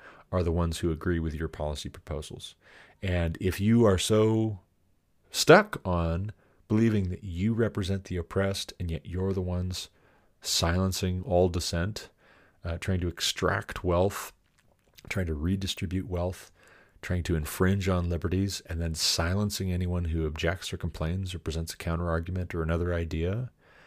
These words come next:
uh, you're not the oppressed. You are the oppressors. Uh, you're oppressing yourself first and foremost. If you feel like you're oppressed, it's 'cause you're oppressing yourselves,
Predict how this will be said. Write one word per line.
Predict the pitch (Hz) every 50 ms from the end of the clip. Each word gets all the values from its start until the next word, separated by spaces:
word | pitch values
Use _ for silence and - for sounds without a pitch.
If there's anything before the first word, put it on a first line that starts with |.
| - - - - - _ -
uh, | 90 90 87 85 85 -
you're | 107 90 98 117 127 139
not | 139 131 123 - -
the | 117 113
oppressed. | 110 - - 123 110 104 104 - - - - - - _
You | 101 101 107 107 113
are | 110 107
the | 101 104 101
oppressors. | 98 - - 104 101 - - - - - - - - - _ _ _ _ _ _ _ - - _ _ _ _ -
Uh, | - 87
you're | 85 92 90 95 98 98
oppressing | 101 101 - - 143 147 - - 135
yourself | 123 117 113 - - 165 156 110 -
first | - 120 110 104 - 101
and | 95 -
foremost. | 107 110 120 135 175 196 156 - - -
If | 104 95 -
you | 120
feel | 117 - - 185
like | 175 120 101 -
you're | - 107 95
oppressed, | 90 - - 110 113 - -
it's | - - - -
'cause | - 104 87 82
you're | 95 92
oppressing | 80 - - 95 87 - - 85
yourselves, | 80 80 - - 90 90 95 95 95 -